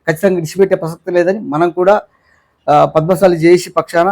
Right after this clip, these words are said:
స్టేట్మెంట్ ఇవ్వడం జరిగింది. దానికి సంబంధించిన వార్త క-, కథనం కూడా ఇక్కడ చూడండి ఒకసారి. అంటే ఇచ్చినాం, కానీ జరిగిందా జరగలేదా అనే విషయంలో మన బిజీలో మనం ఉండిపోతున్నాం. కానీ నాకు నిన్న వచ్చిన ఒక సమాచారం ఏంటంటే,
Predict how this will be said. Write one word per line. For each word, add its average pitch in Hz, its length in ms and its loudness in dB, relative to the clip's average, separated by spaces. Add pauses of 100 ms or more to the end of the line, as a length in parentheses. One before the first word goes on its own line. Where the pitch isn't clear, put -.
(120)
స్టేట్మెంట్ 165 400 -6
ఇవ్వడం 160 240 -2
జరిగింది. 175 280 -4 (180)
దానికి 147 200 -6
సంబంధించిన 147 320 -4
వార్త 147 180 -2 (100)
క-, 135 280 -2 (240)
కథనం 139 300 -12
కూడా 220 140 -6 (100)
ఇక్కడ 131 140 -10 (260)
చూడండి 123 300 -10
ఒకసారి. - 260 -20 (1500)
అంటే 262 240 -2
ఇచ్చినాం, 285 340 4
కానీ 247 300 4 (1400)
జరిగిందా 165 440 2 (1000)
జరగలేదా 151 480 2
అనే 147 140 -4 (120)
విషయంలో 190 380 -6
మన 165 140 0 (100)
బిజీలో 165 320 -4
మనం 151 160 -4
ఉండిపోతున్నాం. 147 540 -18 (260)
కానీ 202 260 2 (640)
నాకు 196 320 2
నిన్న 202 160 0
వచ్చిన 202 220 -6
ఒక 190 160 -8
సమాచారం 190 500 -4
ఏంటంటే, 160 320 -8